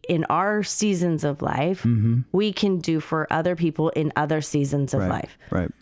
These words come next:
Speaker 1: So you might feel like, you know, "I can't do things," but you can.
Speaker 2: Right.
Speaker 1: And
Speaker 2: I
Speaker 1: it's your
Speaker 2: th-
Speaker 1: turn. It's your turn to, to help.
Speaker 2: Right. I mean, I th-, even, you know, the, a thing about when empty nesters are, is that we can go out of town for the weekend. Like, we can,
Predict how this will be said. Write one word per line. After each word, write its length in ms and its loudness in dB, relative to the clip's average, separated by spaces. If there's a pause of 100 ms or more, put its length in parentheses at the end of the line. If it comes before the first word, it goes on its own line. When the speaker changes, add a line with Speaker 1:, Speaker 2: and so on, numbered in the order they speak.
(120)
Speaker 1:
So 680 0 (340)
you 220 4
might 260 0
feel 600 0 (280)
like, 420 -4 (100)
you 160 0
know, 200 0
"I 120 -2
can't 380 -2
do 200 2
things," 280 0
but 240 -12
you 60 -8
can. 560 -4 (100)
Speaker 2:
Right. 340 -2 (200)
Speaker 1:
And 240 2
Speaker 2:
I 40 2
Speaker 1:
it's 160 -6
your 120 2
Speaker 2:
th- 100 -4
Speaker 1:
turn. 400 2
It's 240 0
your 80 2
turn 400 0
to, 200 0 (120)
to 140 2
help. 420 -2 (140)
Speaker 2:
Right. 320 -2
I 40 0
mean, 140 2
I 60 0
th-, 160 -10
even, 400 2 (400)
you 100 2
know, 140 2
the, 140 2
a 100 0
thing 180 0
about 220 2
when 260 0
empty 200 -2
nesters 300 -2
are, 140 0
is 160 -2
that 160 -2
we 140 2
can 140 2
go 100 2
out 100 -2
of 60 -2
town 260 2
for 80 -4
the 80 2
weekend. 440 -2
Like, 200 -2
we 140 0
can, 340 2